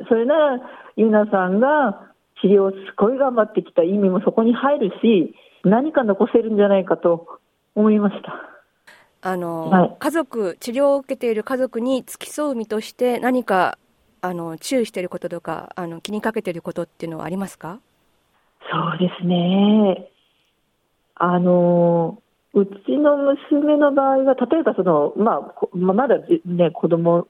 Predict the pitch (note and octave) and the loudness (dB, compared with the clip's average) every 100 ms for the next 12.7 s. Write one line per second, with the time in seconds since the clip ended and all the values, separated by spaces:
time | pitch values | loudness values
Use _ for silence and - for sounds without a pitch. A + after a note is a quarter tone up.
0 | - F3+ F3 F#3 F#3 G3+ G3+ E3 C#3 C#3 | -2 0 2 2 2 2 2 0 -2 -8
1 | E3 F#3 - A3 G#3 A3 F#4 F4 D#3 - | -6 -8 -10 -10 -4 0 0 0 -2 -4
2 | - F#3 F#3 F#3 F#3+ G3 G3 F#3+ F#3+ - | 0 2 2 2 0 0 -2 0 0 0
3 | F#3 F3+ D#3+ D3+ G3 E3+ E3+ E3+ F#3 F#3 | -2 0 -2 0 0 2 2 2 2 2
4 | E3 G#3 A#3 E3 - F3+ E3 D3+ _ _ | 2 2 2 -2 -2 -2 -2 -4 _ _
5 | _ _ _ _ _ _ _ - - F3 | _ _ _ _ _ _ _ -6 0 4
6 | D#3+ - - - A#3 C4 G3 G3 E4+ - | 4 0 -6 0 0 2 2 2 0 -6
7 | - F3 F3 F#3+ G3 F#3+ F3+ F#3 G#3 G3+ | -4 0 2 4 4 4 2 2 0 2
8 | F3+ - - - C4 C#4+ D4 D4 D4 E4 | -2 -2 -4 2 2 2 2 0 2 2
9 | E4 - F3+ G3 G#3 F#3 - _ _ _ | 0 2 2 4 4 2 -2 _ _ _
10 | _ _ _ G#3+ C4 D4 - G3 E3+ - | _ _ _ 2 2 0 -2 -2 0 0
11 | F3 F3+ F3+ E3+ C#3+ D3 - - F#3 F3+ | 2 2 2 0 -2 -2 -6 -4 0 0
12 | D3+ A2+ - G3 G3 G3 | 0 -2 -8 -18 -18 -20